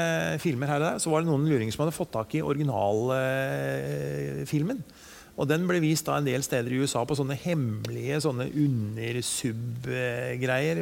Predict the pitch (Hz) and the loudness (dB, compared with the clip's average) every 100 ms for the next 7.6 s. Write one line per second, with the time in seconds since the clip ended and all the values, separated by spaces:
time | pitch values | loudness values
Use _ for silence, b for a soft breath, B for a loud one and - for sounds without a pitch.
0 | 147 131 127 131 131 139 123 131 127 127 | 0 0 0 -2 -4 -4 -2 -2 -2 -2
1 | 131 110 110 120 139 123 120 117 120 135 | -2 -2 -2 -4 -4 0 0 0 -2 -6
2 | B B B - 143 226 247 - 254 370 | B B B -2 0 2 2 4 4 4
3 | 95 B B B B - 180 180 - 143 | 0 B B B B -4 0 0 4 4
4 | 139 175 208 - - 147 175 196 196 170 | 6 2 0 -2 0 2 4 2 0 -2
5 | 170 - 120 127 151 175 156 160 170 175 | -2 0 0 0 -2 0 2 2 2 0
6 | 180 156 113 117 - 165 185 - 120 165 | 0 2 0 0 -2 0 -2 -2 -2 -2
7 | - - 233 277 349 208 | -2 -4 -2 4 4 4